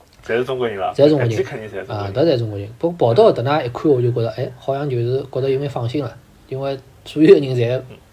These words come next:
Speaker 2: 就是全副
Speaker 1: 全，全，全副武装。
Speaker 2: 啊，就防范做得特，特别好，啥物事，啥物事。就像侬讲，有种带了小人也有个，有种带了老人也有个，有种带两个小人也有个。咾么挨下来就辣搿搭。
Speaker 1: 啊，搿小人，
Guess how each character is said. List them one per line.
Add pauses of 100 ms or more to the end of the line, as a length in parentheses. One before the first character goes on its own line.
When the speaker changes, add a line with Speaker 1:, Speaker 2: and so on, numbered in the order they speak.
(140)
Speaker 2:
就
是 (160)
全
副
Speaker 1:
全，
全， (180)
全
副
武
装。
Speaker 2:
啊，
就
防
范
做
得
特，
特
别
好，
啥
物
事，
啥
物
事。 (840)
就
像
侬
讲，
有
种
带
了
小
人
也
有
个， (640)
有
种
带
了
老
人
也
有
个，
有
种
带
两
个
小
人
也
有
个。 (840)
咾
么
挨
下
来
就
辣
搿
搭。
Speaker 1:
啊，
搿
小
人，